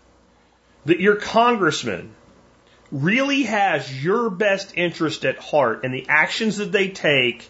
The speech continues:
carrying out their duties as a congressman? And I think if you, if you ask people this in general,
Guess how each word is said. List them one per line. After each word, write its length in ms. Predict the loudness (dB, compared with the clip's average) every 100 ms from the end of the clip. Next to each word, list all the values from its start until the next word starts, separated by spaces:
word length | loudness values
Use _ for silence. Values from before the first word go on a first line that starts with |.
| _ _ _ _ _
carrying 420 | 0 2 4 4 4
out 160 | 2
their 140 | 2 0
duties 520 | 4 2 4 0 -2
as 120 | -2
a 80 | -2
congressman? 760 | -6 0 0 0 -6 -8 -16 -20 _ _ _ _ _ _ _ _ -2
And 140 | 2
I 80 | 2
think 320 | 2 0 0
if 160 | -4 0
you, 340 | 0 0 -4 -12 _ 0
if 260 | 0 0
you 260 | 0 0 0
ask 480 | 2 2 2 -2 -10 -20 -20 _ _ -14
people 480 | -4 -4 2 2 4
this 380 | 2 0 -2 -4
in 280 | -2 -2
general, 580 | -2 0 0 -4 -8 -16